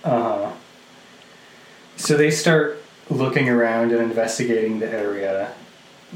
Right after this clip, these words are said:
They're in, you know, kind of a, I guess, a clearing next to a jungle, or maybe in a jungle, it's not entirely sure.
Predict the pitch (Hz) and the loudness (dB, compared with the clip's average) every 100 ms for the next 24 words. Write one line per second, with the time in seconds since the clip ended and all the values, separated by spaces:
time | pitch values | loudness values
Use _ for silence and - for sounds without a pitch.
0 | 135 113 107 104 101 101 104 110 - 110 | -6 -4 -4 -4 -6 -8 -12 -14 -10 -10
1 | 98 98 - 101 101 98 98 - - - | -8 -8 -8 -4 -4 -4 -6 -8 -12 -20
2 | - - - - - - - - 113 104 | -20 -20 -20 -20 -20 -20 -20 -8 -6 -4
3 | 104 117 - - 113 107 104 104 101 90 | -4 -6 -8 -4 -2 -4 -6 -8 -10 -14
4 | - - 160 113 104 - - 107 104 107 | -20 -14 -8 -6 -6 -6 -6 -4 -4 -4
5 | 104 101 101 104 - - - - - - | -4 -4 -4 -4 -6 -18 -20 -20 -20 -20
6 | - - 113 104 104 107 113 110 110 113 | -20 -8 -6 -4 -4 -4 -4 -4 -4 -6
7 | 107 104 104 101 - 104 107 - 101 98 | -6 -4 -4 -4 -4 -4 -4 -6 -6 -4
8 | 98 - 101 | -6 -4 -6